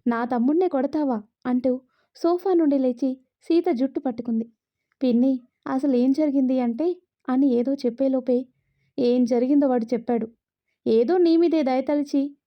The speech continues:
నిన్ను పెళ్లి చేసుకుంటాను అంటే వాడిని కొట్టావు. పైగా నాకే ఎదురు చెప్తున్నావు. ఎంత పొగరే నీకు?" అంటూ చాచి చెంప మీద కొడుతుంది.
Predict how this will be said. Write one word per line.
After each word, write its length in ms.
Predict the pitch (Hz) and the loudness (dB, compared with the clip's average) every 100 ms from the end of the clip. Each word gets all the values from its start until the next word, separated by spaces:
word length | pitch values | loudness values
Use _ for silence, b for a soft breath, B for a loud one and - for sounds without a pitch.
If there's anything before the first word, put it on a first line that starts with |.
| - | -2
నిన్ను 240 | 254 269 | 2 2
పెళ్లి 280 | 269 240 277 302 | 2 -2 -2 -2
చేసుకుంటాను 560 | 294 - 269 254 247 240 | -4 -2 -4 -2 -2 -2
అంటే 340 | 226 311 403 _ _ _ | -2 -4 -6 _ _ _
వాడిని 300 | 226 240 285 | -2 0 0
కొట్టావు. 380 | 294 233 285 370 - _ _ _ _ _ | 0 -4 -2 -4 -8 _ _ _ _ _
పైగా 260 | 311 320 254 | -2 0 0
నాకే 400 | 214 220 359 320 | 0 0 0 0
ఎదురు 180 | 285 | 0
చెప్తున్నావు. 500 | 330 285 - 269 320 381 _ _ _ 247 | -4 -6 -2 -2 -2 -4 _ _ _ -2
ఎంత 260 | 240 240 | -2 0
పొగరే 420 | 226 226 220 294 370 | -4 -2 0 2 2
నీకు?" 360 | 339 302 330 - _ _ - | 2 0 -4 -6 _ _ -6
అంటూ 320 | 247 240 254 254 _ _ _ - | -4 -2 -4 -8 _ _ _ -6
చాచి 460 | 285 285 302 294 285 | -4 -2 -4 -4 -2
చెంప 180 | 269 320 | -2 0
మీద 160 | 277 | -2
కొడుతుంది. 560 | 247 240 220 226 226 | -2 -6 -6 -6 -6